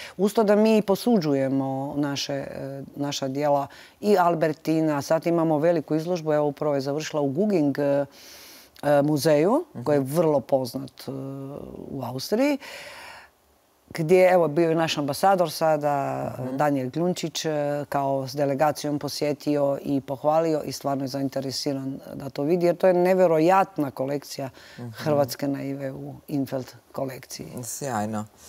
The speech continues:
Speaker 2: E, kada se okrenete sada iza sebe, e, možete li reći,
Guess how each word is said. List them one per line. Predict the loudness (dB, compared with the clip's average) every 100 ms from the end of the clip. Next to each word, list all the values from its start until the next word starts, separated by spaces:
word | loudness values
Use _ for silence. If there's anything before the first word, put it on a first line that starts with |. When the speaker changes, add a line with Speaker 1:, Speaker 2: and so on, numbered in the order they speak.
| -20 -20 -6
Speaker 2:
E, | 0 2 2 2 0 -4 -14 _ -20 -20 _ _ -2
kada | 2 4
se | 4
okrenete | 2 0 -2 0
sada | 2 4 4
iza | 4 0
sebe, | 0 0 0 0 -4 -8 _ _ _ -20 -20 _ -6
e, | 0 2 2 0 -4 -12 -20 _ _ _ _ _ _ _ _ _ _ -12 -10 -8 -6
možete | -4 -4 -4 2
li | 2
reći, | 2 0 0 2 2